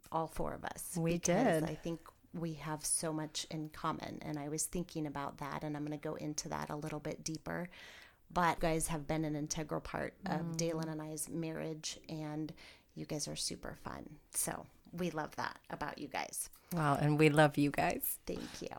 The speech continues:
Speaker 1: So I would love for you guys to share your story and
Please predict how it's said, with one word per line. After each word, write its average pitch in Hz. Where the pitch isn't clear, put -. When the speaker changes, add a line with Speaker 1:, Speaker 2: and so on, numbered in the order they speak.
Speaker 1:
So -
I 190
would 277
love 180
for 214
you 196
guys 151
to 208
share 165
your 165
story 185
and 165